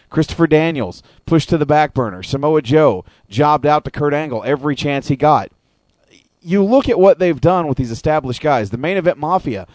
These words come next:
which consisted of former W C W and W W E guys, they put 'em on the back burner and destroyed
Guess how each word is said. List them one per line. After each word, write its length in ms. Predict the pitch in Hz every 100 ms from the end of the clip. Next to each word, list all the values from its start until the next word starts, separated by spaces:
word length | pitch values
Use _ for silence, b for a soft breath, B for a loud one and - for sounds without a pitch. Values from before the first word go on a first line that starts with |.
| b b
which 180 | 143
consisted 520 | - 160 - 175 - 143
of 180 | 120 - b b
former 400 | - 175 175 143
W 340 | 160 170 185
C 180 | - 185
W 460 | 165 165 135 98 -
and 140 | 123
W 240 | 151 156
W 300 | 156 143 139
E 80 | 156
guys, 400 | 143 113 90 98 _ -
they 100 | 127
put 200 | - 208
'em 100 | 214
on 140 | 190
the 80 | 185
back 280 | 175 180 180
burner 380 | 156 127 98 90 b b
and 320 | - 135 131 127
destroyed 920 | 127 156 - - 147 202 180 110 101